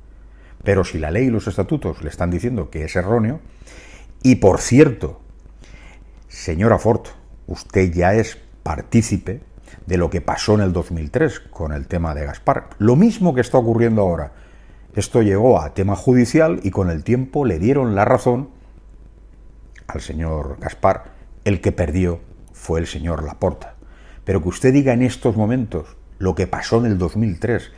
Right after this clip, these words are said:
la sentencia, y es inviable textualmente,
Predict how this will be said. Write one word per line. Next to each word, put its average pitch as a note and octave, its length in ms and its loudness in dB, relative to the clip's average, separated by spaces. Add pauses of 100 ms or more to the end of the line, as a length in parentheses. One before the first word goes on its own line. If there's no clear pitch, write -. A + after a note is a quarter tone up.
(160)
la F#2+ 200 -2
sentencia, F#2 760 -4
y A#2+ 220 4
es F3+ 220 2
inviable A2+ 560 4
textualmente, B2+ 840 2